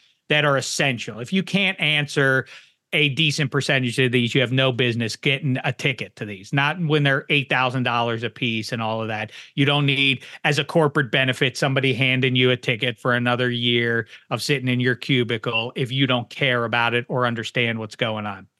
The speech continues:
Interesting. Yeah, we need to, we need to figure out that quiz. But is there something, Spaghetti? Is there something we're not that, what, what is it that we don't know about that people do care about deeply?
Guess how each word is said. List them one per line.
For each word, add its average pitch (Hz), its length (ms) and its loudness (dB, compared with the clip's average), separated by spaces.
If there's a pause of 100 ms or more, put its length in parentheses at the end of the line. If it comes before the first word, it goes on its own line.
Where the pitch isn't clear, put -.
(600)
Interesting. 156 680 2
Yeah, 180 180 2
we 180 140 2
need 226 200 2
to, 214 220 4
we 190 100 4
need 202 200 2
to 202 60 2
figure 196 280 2
out 180 200 0
that 175 200 0
quiz. 196 260 2
But 151 240 0
is 160 220 2
there 190 200 4
something, 190 380 0
Spaghetti? 165 540 0
Is 196 80 6
there 175 100 0
something 202 360 2
we're 196 320 4 (380)
not 175 180 0
that, 185 120 2
what, 226 280 2
what 226 160 4
is 247 120 2
it 247 120 0
that 196 120 -2
we 185 220 4
don't 180 260 2
know 151 280 4
about 113 400 0
that 123 180 -4
people 131 680 0 (640)
do 180 300 6
care 131 300 2
about 117 340 0
deeply? 117 520 -2